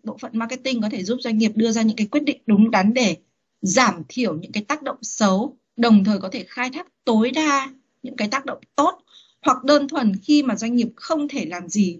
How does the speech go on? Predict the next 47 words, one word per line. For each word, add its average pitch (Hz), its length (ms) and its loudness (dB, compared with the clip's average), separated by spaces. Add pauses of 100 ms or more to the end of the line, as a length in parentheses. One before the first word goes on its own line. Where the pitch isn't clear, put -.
thì 208 280 4
doanh 220 200 0
nghiệp 202 220 2 (380)
tìm 208 200 6
cách 294 220 -4
thích 359 220 -6
nghi 254 360 0
một - 120 -6
cách 240 180 -12
có 180 140 -10
lợi 208 180 -6
nhất, 226 200 0 (240)
đúng 196 120 -2
không 220 120 2
nhỉ? 226 100 2 (440)
Thế 403 100 -8
thì 330 100 4
ví 226 220 6
dụ 339 140 0 (220)
cái 214 120 -2
sự - 180 -4
biến 214 220 6
động - 180 -2
môi 233 180 -2
trường 208 180 -2
marketing 233 460 -2
chúng 247 120 -2
ta 226 120 -6
có 226 80 -8
thể - 160 -6
thấy 196 160 0
rất 294 420 -2
rõ - 260 -2
qua - 140 -4
thời 214 120 -2
gian 208 240 -2
qua, 220 260 0 (400)
đúng 202 120 2
không 247 120 6
nhỉ? 254 180 4 (300)
Đó 220 240 2
là 294 120 -2
ảnh 202 200 0
hưởng 185 340 -2
của 180 280 -8 (240)
dịch 226 180 0 (320)
covid 285 360 0